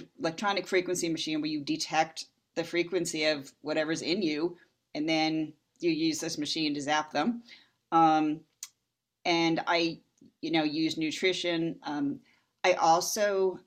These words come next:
really relied on my spiritual information, my, you know, my spiritual background,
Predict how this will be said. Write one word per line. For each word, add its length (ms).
really 880
relied 460
on 240
my 140
spiritual 800
information, 640
my, 100
you 100
know, 60
my 120
spiritual 460
background, 640